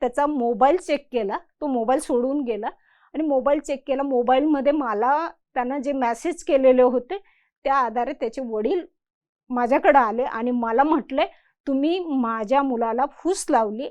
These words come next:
आणि माझ्या मुलाला पळवून नेलं, तर आणि माझ्या मुलाचा तुम्ही मर्डर केलेला आहे, तर मी गुन्हा दाखल करतो."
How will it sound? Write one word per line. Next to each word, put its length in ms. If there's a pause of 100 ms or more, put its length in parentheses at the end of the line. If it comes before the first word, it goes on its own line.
(120)
आणि 160
माझ्या 560
मुलाला 520 (840)
पळवून 420
नेलं, 280 (1200)
तर 340 (160)
आणि 400 (120)
माझ्या 400
मुलाचा 420
तुम्ही 280
मर्डर 400
केलेला 460
आहे, 240 (520)
तर 100
मी 200
गुन्हा 340
दाखल 380
करतो." 500